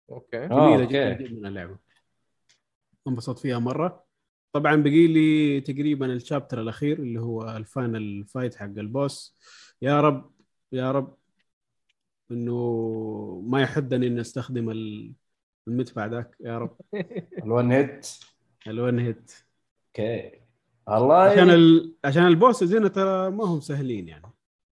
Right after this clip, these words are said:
Speaker 1: آه، يعني
Speaker 3: مم.
Speaker 1: يبغى، يعني هو المطور بيحاول قدر المستطاع يستنزف كل قوتك بحيث إنك تستعمل الأطفال، صح؟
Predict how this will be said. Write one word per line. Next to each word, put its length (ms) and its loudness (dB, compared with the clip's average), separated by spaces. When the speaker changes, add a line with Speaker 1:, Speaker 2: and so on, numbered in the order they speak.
Speaker 1:
آه، 140 4
يعني 260 2
Speaker 3:
مم. 60 -6
Speaker 1:
يبغى، 360 4
يعني 360 0
هو 640 6
المطور 800 4
بيحاول 720 2
قدر 420 0
المستطاع 840 -2
يستنزف 800 -2
كل 320 0
قوتك 560 0
بحيث 220 -10
إنك 140 -2
تستعمل 520 -2
الأطفال، 500 -2
صح؟ 320 -6